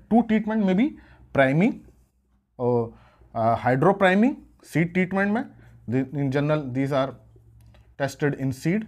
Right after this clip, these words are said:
hydropriming, seeds are soaked in water and no priming, no water soaking, no priming। Suppose these are two treatment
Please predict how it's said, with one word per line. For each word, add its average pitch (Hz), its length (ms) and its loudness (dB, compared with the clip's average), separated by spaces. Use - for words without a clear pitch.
hydropriming, 170 640 -2
seeds 151 280 -4
are 147 100 0
soaked 190 460 -4
in 131 160 -4
water 131 320 4
and 190 220 4
no 190 180 6
priming, 98 460 -2
no 185 220 2
water 143 220 2
soaking, 107 440 -6
no 202 200 0
priming। 101 440 -6
Suppose 123 340 -6
these 165 240 0
are 131 200 0
two 190 260 -2
treatment 113 400 -6